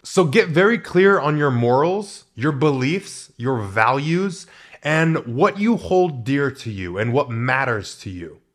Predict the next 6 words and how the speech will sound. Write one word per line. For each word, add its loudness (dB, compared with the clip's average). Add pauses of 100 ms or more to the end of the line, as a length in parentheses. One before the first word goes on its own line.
(160)
Get 2
solid 0
in 0
who 0
you 2
are 2